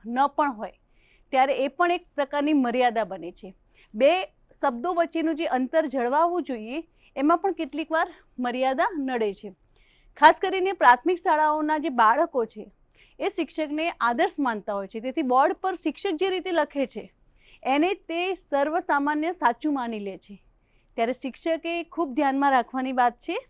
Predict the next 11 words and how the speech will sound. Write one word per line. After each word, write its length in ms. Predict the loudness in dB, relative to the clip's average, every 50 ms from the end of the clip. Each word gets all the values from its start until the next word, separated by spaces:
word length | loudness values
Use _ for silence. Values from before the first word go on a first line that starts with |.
| _ _ _ _ _ _ _ _ _ _ _ _ _ _ _
કે 100 | -6 -6
પોતે 420 | -4 0 2 2 2 2 0 -4
જે 200 | -2 -2 -4 -4
પણ 240 | -2 -2 0 0 2
બોર્ડ 200 | 2 2 2 0
પર 160 | 0 -2 -2
લખે 460 | -2 0 -4 -6 -6 -8 -8 -8 -8 -10 _ _ _ _ _ _ _
તે 300 | -6 -4 -4 -4 -6 -8 _ _ _
સાચું 540 | -18 -2 2 4 4 4 2 -2 -2 -2 0
લખાણ 380 | 0 -2 -4 -8 -12 -14 -14 -14
હોય. 160 | -16 -18